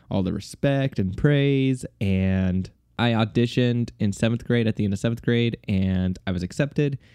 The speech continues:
And so I was a G S G leader in my eighth grade. And the other cool thing about being a G S G leader was that you got special uniforms. So at my middle school, there were only three colors to choose from for polos.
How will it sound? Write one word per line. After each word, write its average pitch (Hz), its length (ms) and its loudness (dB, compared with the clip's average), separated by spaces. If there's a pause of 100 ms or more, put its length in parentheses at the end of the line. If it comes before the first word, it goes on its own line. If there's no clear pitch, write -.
(140)
And 107 140 -2
so 110 100 2
I 123 60 2
was 127 100 2
a 110 60 0
G 110 160 0
S 104 100 -2
G 147 200 0
leader 107 580 0
in 101 120 -2
my 92 120 0
eighth 92 240 -6
grade. 123 340 -2 (300)
And 120 80 2
the 127 60 6
other 151 120 2
cool 135 240 0
thing 117 300 0
about 104 260 0
being 107 160 0
a 104 80 0
G 104 260 -2
S 101 120 -2
G - 180 -2
leader 127 300 0
was 110 100 -2
that 107 80 2
you 104 100 0
got 107 200 -2
special 101 500 -4 (540)
uniforms. 160 760 0 (260)
So 117 600 0 (320)
at 117 120 0
my 113 120 2
middle 147 240 2
school, 113 420 2
there 107 140 4
were 110 60 4
only 117 180 2
three 110 240 2
colors 117 480 0
to - 100 -8
choose 101 280 0
from 131 340 0
for 104 160 0
polos. 139 680 2